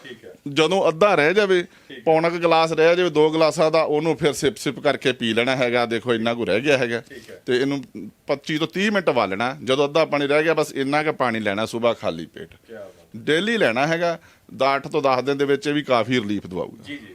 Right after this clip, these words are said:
Speaker 2: ਹਾਂਜੀ।
Speaker 1: ਬਹੁਤ ਬਹੁਤ ਸ਼ੁਕਰੀਆ ਜੀ ਸਾਰੀ ਗੱਲਬਾਤ ਲਈ। ਹੁਣ, ਅ, ਜਿਹੜੇ ਲੋਕ ਹੈਗੇ ਨੇ, ਜਿਹੜੇ ਜਿਸ ਤਰੀਕੇ ਨਾਲ ਡਾਕਟਰ ਸਾਹਿਬ ਨੇ ਦਾਅਵਾ ਕੀਤਾ ਹੈ ਕਿ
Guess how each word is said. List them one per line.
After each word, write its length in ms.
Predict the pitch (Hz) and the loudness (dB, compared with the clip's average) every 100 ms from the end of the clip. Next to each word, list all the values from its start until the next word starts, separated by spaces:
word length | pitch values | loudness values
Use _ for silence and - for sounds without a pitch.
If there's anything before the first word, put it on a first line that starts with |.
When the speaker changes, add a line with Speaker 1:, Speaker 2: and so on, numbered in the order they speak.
| - | -20
Speaker 2:
ਹਾਂਜੀ। 120 | 98 95 90 | -18 -14 -8
Speaker 1:
ਬਹੁਤ 140 | 107 | -2
ਬਹੁਤ 140 | 120 | 0
ਸ਼ੁਕਰੀਆ 280 | 117 113 123 | -2 -4 -6
ਜੀ 100 | 123 | -6
ਸਾਰੀ 280 | 117 117 120 | -6 -4 -4
ਗੱਲਬਾਤ 420 | 113 107 113 113 | -6 -2 -2 -2
ਲਈ। 120 | 127 135 - - - | -6 -12 -18 -6 0
ਹੁਣ, 240 | 147 160 | 0 2
ਅ, 160 | 147 131 | 4 4
ਜਿਹੜੇ 240 | 123 147 | 4 2
ਲੋਕ 320 | 139 139 147 | 4 4 2
ਹੈਗੇ 200 | 113 107 | 0 0
ਨੇ, 80 | 123 | -2
ਜਿਹੜੇ 280 | 123 123 135 | -2 -2 -2
ਜਿਸ 180 | 123 110 | -4 -6
ਤਰੀਕੇ 300 | 127 110 120 | -6 -6 -4
ਨਾਲ 100 | 120 | -4
ਡਾਕਟਰ 180 | 117 - | -4 -4
ਸਾਹਿਬ 160 | 117 | -4
ਨੇ 100 | 117 | -2
ਦਾਅਵਾ 240 | 104 98 113 | -2 -2 -4
ਕੀਤਾ 260 | 113 107 | -6 -2
ਹੈ 60 | 113 | -2
ਕਿ 220 | 123 | -2